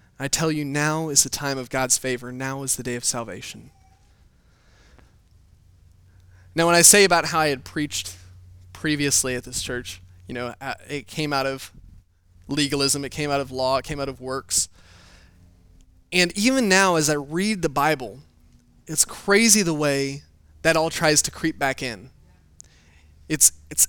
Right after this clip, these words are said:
actually the time when it most tries to creep back in, is when I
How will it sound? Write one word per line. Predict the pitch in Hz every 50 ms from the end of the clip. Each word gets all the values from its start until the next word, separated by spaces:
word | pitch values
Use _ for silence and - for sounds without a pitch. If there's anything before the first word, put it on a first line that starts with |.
| - -
actually | 185 226 - - 247 202
the | 170
time | - - - 196 196 196 190 170
when | 165 160
it | 151 - -
most | 143 147 156 175 190 185 - - -
tries | - 127 120 -
to | - -
creep | 139 104
back | 113 117 - -
in, | 101 107
is | 120 -
when | 143 147
I | 156 170 180